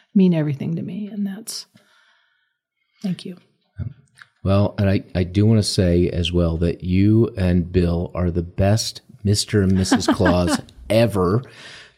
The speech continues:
Speaker 2: And I'd like to point out that <clears throat> the Valley is not as good at Christmas as the Quad Cities, especially here. <laughs> And you're, you're now living in a retirement community, so there's not kids. So
Speaker 1: Right.
Speaker 2: really, your options are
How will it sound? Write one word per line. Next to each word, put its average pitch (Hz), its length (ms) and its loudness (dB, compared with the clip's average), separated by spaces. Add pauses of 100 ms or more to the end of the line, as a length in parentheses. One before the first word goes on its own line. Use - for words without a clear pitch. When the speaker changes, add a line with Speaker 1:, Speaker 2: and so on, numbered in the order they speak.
(100)
Speaker 2:
And 113 80 4
I'd 107 100 2
like 143 200 2
to - 40 -12
point 110 220 2
out 92 240 0
that 95 260 2
<clears throat> 190 320 0
the 101 140 -2
Valley 107 500 4
is 95 220 0
not 95 340 2
as 113 120 0
good 113 320 2
at 85 160 -8
Christmas - 540 -4 (140)
as 87 460 0
the 92 120 -6
Quad 92 300 -2
Cities, 85 480 -2
especially - 480 0
here. 101 420 -2 (260)
<laughs> - 340 -2
And 104 180 2
you're, 110 400 2
you're 107 280 2 (100)
now 104 320 2
living 120 320 4
in 107 80 2
a 101 80 2
retirement 110 480 2
community, 120 400 2
so - 160 -6
there's 92 160 -2
not 107 200 -2
kids. 87 340 -2
So 95 320 0 (240)
Speaker 1:
Right. 190 320 -10
Speaker 2:
really, 156 260 2
your 98 220 2
options 107 440 0
are 90 300 -2